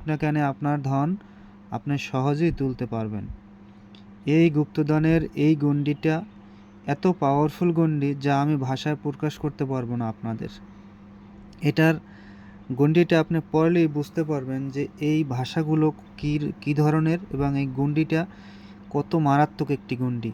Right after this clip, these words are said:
আশা করি YouTube-এ, আমার লাইফে, YouTube-এ, আমার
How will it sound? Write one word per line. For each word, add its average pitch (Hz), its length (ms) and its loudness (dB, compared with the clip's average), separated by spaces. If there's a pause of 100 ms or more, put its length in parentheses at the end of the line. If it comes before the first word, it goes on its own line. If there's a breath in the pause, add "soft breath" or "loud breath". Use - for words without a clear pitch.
(120)
আশা 131 260 -2
করি 160 340 2
YouTube-এ, 156 500 0 (400)
আমার 151 280 2
লাইফে, 151 580 0 (100)
YouTube-এ, 143 520 2
আমার 135 300 0